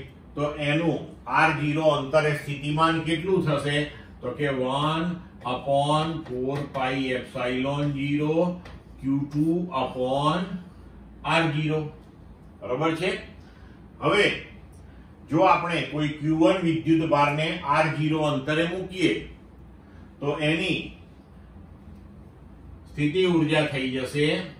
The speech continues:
one upon four pi epsilon zero Q one Q two upon R zero.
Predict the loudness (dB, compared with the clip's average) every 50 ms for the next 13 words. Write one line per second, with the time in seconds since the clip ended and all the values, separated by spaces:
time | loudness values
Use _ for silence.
0 | -20 -20 -20 -20 -20 -20 -20 -20 -20 -20 -20 -20 -18 -12 -6 -2 0 2 2 2
1 | 0 0 -2 -4 -4 -2 0 0 0 2 0 -2 -4 -4 -2 -2 0 -2 -2 -2
2 | -2 -2 0 0 -2 -2 -4 -2 -4 -2 -2 0 0 0 0 0 2 0 0 0
3 | 2 0 2 2 2 0 0 0 -2 -4 -2 -2 0 0 0 0 -2 -4 -8 -8
4 | -10 -10 -10 -10 -6 -4 -2 -2 -2 -2 -4 -4 -4 -2 0 0 0 0 -2 -6
5 | -12 -16 -20 -20 -20 -20 -20 -4 0 4 4 4 4 2 0 -2 0 0 0 -2
6 | -4 -6